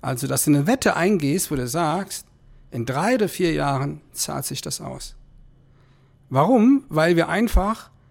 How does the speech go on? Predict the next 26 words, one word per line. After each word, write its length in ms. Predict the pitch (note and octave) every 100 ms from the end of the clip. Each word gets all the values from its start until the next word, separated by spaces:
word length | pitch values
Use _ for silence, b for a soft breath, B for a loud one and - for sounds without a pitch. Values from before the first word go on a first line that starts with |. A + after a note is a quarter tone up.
| _
so, 320 | C3 D3+ C4+
so 200 | A3+ A3+
in 180 | - A3
Zoom-In 380 | E3+ F#3+ - E3
sind. 180 | C#3 B2
Wir 80 | C#3+
sind 220 | C4 -
komplett 480 | G#3 - G#3 B3+ G3
in 80 |
Zoom-In 400 | D#3+ F#3+ - F#3+
konditioniert. 760 | - F3+ E3 - C#3+ A#2+ A2+ - _ b b b
Es 120 | C3+
erscheint 500 | C#3+ C3 F3 F3+ G3
jetzt, 240 | D#3 D#3 -
übernächste 480 | F#3 E3+ D#3+ -
Woche, 500 | C#3+ E3+ - A3+ - -
habe 140 | D#3
ich 40 | C#3+
einen 80 |
Gastbeitrag 580 | D3 F3+ - D3 C#3 C#3+
für 120 | -
das 200 | C#3+ -
Handelsblatt 480 | F3 F#3+ D#3 C3+ C3
geschrieben, 460 | C#3+ - - D#3 G3+ b b b
einen 60 | -
Zweiseiter, 760 | - D#3 D#3+ C3+ C#3 D#3 F3+